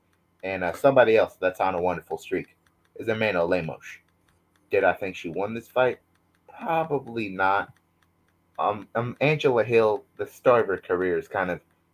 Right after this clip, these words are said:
she's lost these close split decisions. And most of them, I, I truly believe she won, especially the Claudia Gadelha fight.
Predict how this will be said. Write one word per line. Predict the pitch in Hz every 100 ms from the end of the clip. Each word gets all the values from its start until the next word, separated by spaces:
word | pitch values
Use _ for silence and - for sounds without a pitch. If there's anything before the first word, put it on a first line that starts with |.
| _
she's | 113 101 92
lost | 95 92
these | 90 80
close | - 90 85
split | - - 87 -
decisions. | 82 87 85 82 - _ _ _ _ 95
And | 101 92
most | 87 131 143
of | 123
them, | 104 92
I, | 90 -
I | 92 95
truly | - 95 87
believe | 82 82 80
she | - 80
won, | 82 82 76 _ _
especially | _ 117 - 98
the | 85
Claudia | - 98 92 90
Gadelha | 85 82 95 92 87 85
fight. | - 90 85